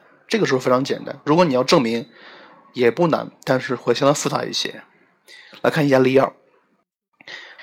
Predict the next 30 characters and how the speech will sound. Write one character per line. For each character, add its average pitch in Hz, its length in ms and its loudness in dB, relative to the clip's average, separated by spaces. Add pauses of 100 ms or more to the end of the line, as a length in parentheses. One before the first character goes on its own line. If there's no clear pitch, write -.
(320)
椭 135 200 4
圆 139 160 6
上 170 140 4
的 156 80 6
两 123 140 2
个 147 80 0
点 123 160 -2 (100)
A 151 160 -2
B 147 380 -6
与 113 280 -4
中 165 300 0
点 127 220 -2
O 143 360 6
的 131 160 2
连 113 240 0
线 139 300 2
互 - 240 -2
相 135 160 0
垂 127 160 0
直， 110 320 0 (420)
让 131 140 6
你 131 160 0
解 104 240 0 (200)
O 135 180 8
A 135 80 6
方 139 360 2 (360)
分 151 160 0
之 127 160 2
一 127 160 -4
加 131 160 2